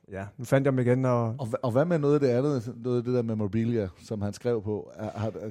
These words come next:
Speaker 2: konen
Speaker 1: Det
Speaker 2: accepteret, at der hænger noget lidt, eller er det, er det pakket væk? Øh.
Speaker 1: Jamen, det er jo, vi har jo flyttet rigtig meget, desværre, så det, det der med at få mit helt eget gamer room, skråstreg, øh, sports,
Speaker 2: Ja, ja.
Speaker 1: øh, hvor jeg kan hænge alle tingene op, hun synes ikke, det er så pænt.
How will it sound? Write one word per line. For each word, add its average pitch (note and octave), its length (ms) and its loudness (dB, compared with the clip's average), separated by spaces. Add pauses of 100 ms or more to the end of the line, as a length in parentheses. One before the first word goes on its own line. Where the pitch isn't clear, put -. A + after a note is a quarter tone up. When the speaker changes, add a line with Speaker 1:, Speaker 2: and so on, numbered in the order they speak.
(140)
Speaker 2:
konen D#3+ 300 -2
Speaker 1:
Det C3+ 60 4
Speaker 2:
accepteret, A#2+ 500 -2
at A#2+ 120 0
der A2 80 -4
hænger C#3+ 260 -2
noget B2 400 -2
lidt, B2+ 220 -4
eller A2 240 -2
er G2+ 220 -4
det, G#2+ 240 -6
er G#2 40 -4
det G2+ 140 -8
pakket G#2 340 -4
væk? A2+ 380 -8
Øh. F#2 260 -10 (320)
Speaker 1:
Jamen, B2 160 -2
det D3 180 6
er D3 40 8
jo, C#3+ 100 6
vi C3+ 160 4
har C3+ 80 8
jo C3+ 60 6
flyttet C#3+ 300 2
rigtig C#3+ 200 0
meget, B2+ 220 2
desværre, C3 440 0
så B2 340 0
det, B2 500 2
det C3 100 -2
der C#3 80 2
med C3+ 120 0
at C3 80 0
få C3 180 0
mit C3 180 -2
helt C3 180 -2
eget A#2+ 340 2
gamer B2 280 0
room, A#2 280 0
skråstreg, A#2 680 -2
øh, G2 280 -4 (680)
sports, B2 540 2
Speaker 2:
Ja, A#2+ 80 4 (180)
ja. G#2+ 340 0
Speaker 1:
øh, G2 80 -8
hvor A2+ 140 0
jeg A2+ 100 2
kan A2+ 100 0
hænge A#2+ 220 -2
alle A#2 100 -2
tingene G#2 260 -6
op, - 120 -6
hun A#2+ 100 -4
synes C#3+ 160 0
ikke, B2+ 100 0
det A#2+ 60 -2
er A2+ 40 -2
så G#2+ 100 -2
pænt. - 320 -10